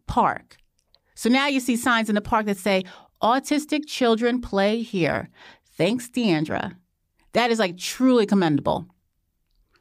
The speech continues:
With so many amazing accomplishments already achieved, Deandra knew that she wanted to publish her own children's book.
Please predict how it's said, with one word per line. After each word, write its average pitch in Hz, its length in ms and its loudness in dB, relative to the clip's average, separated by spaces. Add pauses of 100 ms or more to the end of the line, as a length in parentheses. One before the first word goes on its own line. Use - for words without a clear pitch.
(380)
With 247 300 -2
so 311 320 0
many 370 180 4
amazing 285 420 4
accomplishments 240 840 0
already 202 360 2
achieved, 185 640 0 (320)
Deandra 349 460 4
knew 233 320 4
that 196 120 0
she 220 120 -2
wanted 214 340 2
to 262 80 0
publish 208 440 -2
her 208 160 0
own 190 200 2
children's 190 480 0
book. - 440 -6